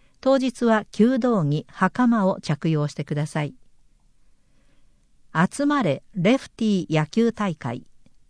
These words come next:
全員レフティーで四チーム編成し、試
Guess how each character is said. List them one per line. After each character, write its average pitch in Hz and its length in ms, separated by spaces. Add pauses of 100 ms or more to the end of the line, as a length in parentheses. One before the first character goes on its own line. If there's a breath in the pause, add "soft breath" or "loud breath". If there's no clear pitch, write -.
(460)
全 240 360
員 247 240
レ 247 120
フ - 120
テ 202 140
ィ 175 80
ー - 20
で 156 260
四 208 240
チ 262 240
ー - 20
ム 185 100
編 170 220
成 170 220
し、 151 280
試 143 240